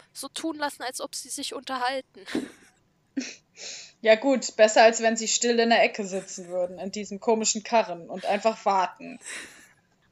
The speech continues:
Speaker 1: Aber wie stark hat bitte dieser Kohlenjucke diese Lore angeschoben? Und warum kann die ohne Steuerung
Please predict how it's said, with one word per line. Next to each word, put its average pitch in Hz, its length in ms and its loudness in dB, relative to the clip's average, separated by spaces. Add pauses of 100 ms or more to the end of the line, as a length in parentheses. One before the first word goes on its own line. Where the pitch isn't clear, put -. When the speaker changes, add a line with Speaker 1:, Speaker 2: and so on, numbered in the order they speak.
Speaker 1:
Aber 247 480 0
wie - 140 -6
stark 330 360 2
hat 320 240 -6
bitte 302 240 -8
dieser 240 380 -2 (160)
Kohlenjucke 311 600 -4
diese 262 220 -12
Lore 262 280 -2 (100)
angeschoben? - 840 -4 (380)
Und 262 100 -12
warum 392 240 8
kann 359 220 -4
die 330 80 -2
ohne 370 240 0
Steuerung 349 480 2